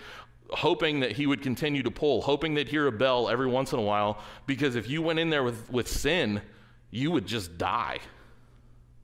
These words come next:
You would die under the presence and under the weight and magnitude of who God was. The,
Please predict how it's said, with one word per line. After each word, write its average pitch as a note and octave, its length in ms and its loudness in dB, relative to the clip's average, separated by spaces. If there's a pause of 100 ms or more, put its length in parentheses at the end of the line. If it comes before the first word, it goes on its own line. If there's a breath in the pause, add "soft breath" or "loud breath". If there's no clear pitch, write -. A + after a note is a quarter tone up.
(360)
You C#3+ 140 -2
would A2+ 180 -2
die B2 500 2
under B2+ 220 0
the G#2 80 0
presence B2+ 500 -2
and B2+ 100 -2
under A#2+ 200 0
the G#2 80 0
weight B2+ 360 0 (200 loud breath)
and A2+ 180 2
magnitude C3 640 0
of G#2+ 140 -2
who C#3 180 2
God A2+ 340 0
was. G#2 600 -2 (3000 soft breath)
The, C3 140 -4